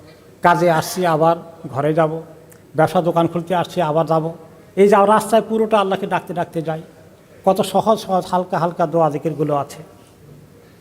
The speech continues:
আর এই যে আমাদের মোবাইল ফোনটা আছে, এটা দ-, দরকার ছাড়া কাছে সারা দিন সেটার ভিতরে বিভিন্ন রকমের এই সামাজিক যোগাযোগ মাধ্যমে কত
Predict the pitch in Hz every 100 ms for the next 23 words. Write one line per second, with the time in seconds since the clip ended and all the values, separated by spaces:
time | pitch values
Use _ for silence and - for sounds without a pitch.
0 | - - - 170 180 190 190 190 180 -
1 | - 175 185 175 170 185 180 180 175 175
2 | 165 175 170 180 185 180 147 180 156 170
3 | 165 175 165 - 175 170 170 156 175 165
4 | - - - 170 165 156 185 185 185 180
5 | 165 160 165 165 156 - - - 160 185
6 | 202 170 165 165 160 - - - - 160
7 | 156 175 165 160 151 160 156 151 147 151
8 | 165 160 156 233